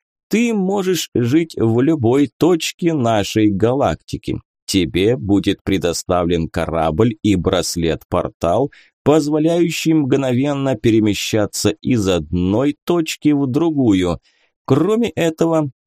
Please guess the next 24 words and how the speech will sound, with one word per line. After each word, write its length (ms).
твой 380
срок 400
жизни 520
теперь 400
не 180
ограничен 800
биологией 960
организма, 880
и 140
ты 260
будешь 420
жить 360
ровно 640
столько, 760
сколько 760
захочешь. 880
С 160
основами 640
управления 880
тонкими 640
энергиями 1040
тебя 360
познакомят 840
слуги. 840